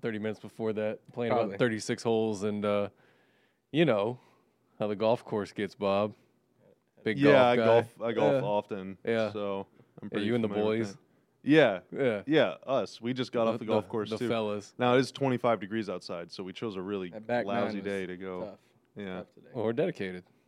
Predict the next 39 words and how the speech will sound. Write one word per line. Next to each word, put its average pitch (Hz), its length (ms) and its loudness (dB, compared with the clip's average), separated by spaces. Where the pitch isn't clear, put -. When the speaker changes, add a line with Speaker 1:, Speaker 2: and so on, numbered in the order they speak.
Speaker 3:
Yeah, 131 180 4
it's 113 120 -2
true. 120 160 -6
It - 20 -2
was 113 80 -4
a 117 40 -10
little 110 200 -2
windy 98 260 -6
as 92 140 -10
well. 95 340 -6
Speaker 1:
Uh-huh. 110 640 -6
Speaker 3:
Um, 143 260 6
so, 185 460 6
uh, 170 260 8
just 180 200 -4
full 185 160 2
disclosure, 165 600 0
it 147 100 -4
is 131 140 2
March 120 280 2
eleventh, 110 540 -2
two 123 160 -8
thousand 107 300 0
and 98 100 -6
twenty-two. 113 520 -4
The 113 60 -2
Mavericks 120 320 -2
are 120 140 0
about 104 320 -2
to 123 60 -10
face 117 320 -2
the 110 120 -10
Houston 110 300 -6
Rockets 104 480 -2
here 208 140 6
in 208 60 6
about 156 240 6
five 117 240 4
hours. 107 400 2